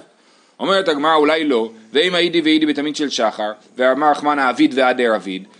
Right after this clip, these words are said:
אולי זה גם מדבר על הבוקר, והתורה אמרה לך, אה, אה, "תעשה את זה",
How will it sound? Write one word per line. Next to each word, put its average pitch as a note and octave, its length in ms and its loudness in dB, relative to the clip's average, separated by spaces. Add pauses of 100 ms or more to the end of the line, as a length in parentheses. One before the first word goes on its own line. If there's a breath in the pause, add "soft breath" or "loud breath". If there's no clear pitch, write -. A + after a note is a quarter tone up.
(140 soft breath)
אולי D3+ 500 0
זה C3+ 120 -4
גם C#3+ 180 0
מדבר C3 260 -2
על B2 80 2
הבוקר, A2+ 460 -2
והתורה A#2+ 500 0
אמרה B2 240 2
לך, A#2 180 -6
אה, G#2 140 -2 (500 soft breath)
אה, A2+ 500 -6
"תעשה D3 400 0
את C3+ 100 -6
זה", G3 360 2